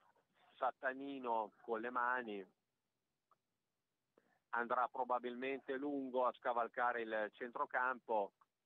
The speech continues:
No, va dalla cava sotto la nostra postazione, subito attaccato da Varri che cede a Tambussi. Vediamo Leo che avanza, francobollato da Varri, cede a Todisco, attaccato dalla Vecchia all'indietro per, eh,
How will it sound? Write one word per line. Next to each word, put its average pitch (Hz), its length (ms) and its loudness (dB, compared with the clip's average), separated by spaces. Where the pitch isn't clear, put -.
No, 123 260 2
va 110 220 2
dalla 104 280 2
cava 120 360 0
sotto 123 280 -6
la 117 80 -4
nostra 117 380 -2
postazione, 127 800 -4
subito 131 480 -4
attaccato 120 580 0
da 120 140 -2
Varri 127 460 0
che 107 180 -6
cede 117 320 -2
a 104 140 2
Tambussi. 123 640 -6
Vediamo 117 460 0
Leo 117 360 2
che 127 100 -2
avanza, 123 760 2
francobollato 117 840 0
da 110 120 0
Varri, 113 420 0
cede 117 280 -2
a 110 100 2
Todisco, 131 580 -4
attaccato 120 640 -2
dalla 110 240 2
Vecchia 120 580 2
all'indietro 107 1080 0
per, 113 400 0
eh, 101 460 0